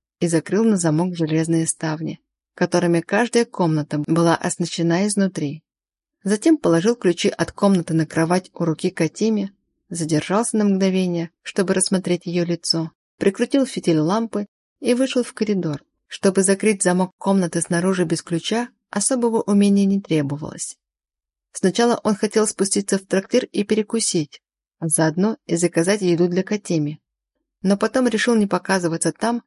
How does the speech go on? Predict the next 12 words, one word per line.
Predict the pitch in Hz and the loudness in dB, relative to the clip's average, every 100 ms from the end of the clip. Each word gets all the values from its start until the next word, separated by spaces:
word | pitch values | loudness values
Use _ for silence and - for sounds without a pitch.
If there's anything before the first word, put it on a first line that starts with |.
| - | -6
где | 180 240 | -2 -2
остановился | - 220 - 196 175 185 190 190 | 0 -4 -2 -2 0 -2 -2 -2
на | 185 | 0
ночлег. | 190 - - 143 143 - _ _ _ _ _ | -2 -4 -6 -8 -8 -18 _ _ _ _ _
Закутался | 165 170 170 180 170 147 156 | -2 -2 0 0 0 -2 -6
в | - | -8
плащ | - 196 214 - _ _ _ | -2 -2 -2 -10 _ _ _
и | - 240 | -2 0
отправился | 262 254 - 175 196 208 202 | -2 -2 -2 0 0 0 -2
к | 180 | 0
ярмарочной | 160 160 175 175 - 175 | 0 0 -4 -4 -6 -6
площади, | - 160 151 - 147 - | -4 -4 -4 -6 -12 -16